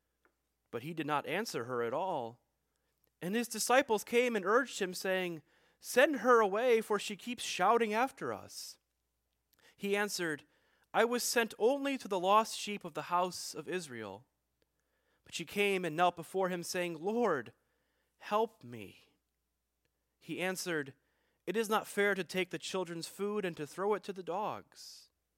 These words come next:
And she said, "Yes, Lord, yet even the dogs eat the crumbs that fall from their master's table." Then Jesus answered her, "Woman, great is your faith. Let it be done for you as you wish."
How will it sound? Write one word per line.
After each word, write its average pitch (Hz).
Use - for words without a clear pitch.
And 113
she -
said, 151
"Yes, 240
Lord, 151
yet 180
even 247
the 214
dogs 202
eat 202
the 165
crumbs 190
that -
fall 190
from 185
their 160
master's 160
table." 101
Then 135
Jesus 147
answered 147
her, 120
"Woman, 185
great 180
is 165
your 165
faith. 190
Let 196
it 233
be 226
done 202
for 202
you 190
as 180
you 185
wish." 185